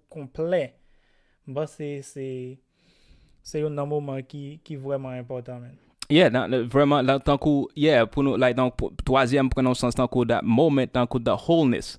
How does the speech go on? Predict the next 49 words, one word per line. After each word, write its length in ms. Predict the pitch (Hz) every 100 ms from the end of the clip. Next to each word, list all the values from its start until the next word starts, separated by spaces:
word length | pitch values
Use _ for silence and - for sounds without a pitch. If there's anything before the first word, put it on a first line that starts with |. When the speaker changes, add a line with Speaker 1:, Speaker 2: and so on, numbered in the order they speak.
| _
Speaker 1:
Mhm. 320 | 143 135 143 139
Speaker 2:
You 60 |
know, 200 | 127 135 -
um, 320 | 139 135 127 -
you 80 | 139
know, 300 | 135 131 113 -
se 120 | 156
nan, 240 | 156 156 -
nan 140 | 156 147
singleness 540 | - - 175 156 143 147
ou 80 | 131
jwenn 180 | 135
whole, 560 | 120 - - 202 143 - -
you 160 | 127
become 340 | 135 - 135 117
whole. 540 | - - 180 - - - _ _ _
You 80 | -
don't 140 | 202
Speaker 1:
Ou 60 | 185
vin 60 | 170
Speaker 2:
become, 220 | 180 160
Speaker 1:
antye. 320 | 156 - 190
Speaker 2:
yeah, 100 | 175
ou, 160 | 165 165
yeah, 180 | 156 175
ou 80 | 156
vin 140 | 151 156
antye 300 | 151 151 147
nan, 220 | 139 131
nan, 400 | - 139 135 131
nan, 200 | 127 127 120
nan, 200 | 117 131 127 -
nan 180 | 135 131
moman 300 | 139 135 135
etap 480 | - - - 117 -
selibatè, 600 | - 123 120 117 - 160
ou 80 | 135
pa 140 | 135 113
vin 160 | 151
antye 300 | 156 143 - 131
nan 80 | 117
maryaj, 440 | 104 127 208 202 -
ou 80 | 131
pa 140 | 143
vin 160 | 139 151
antye 160 | 139 135
nan 160 | 127
relasyon, 600 | 123 120 107 - 185 208 190
Speaker 1:
Mhm. 160 | 156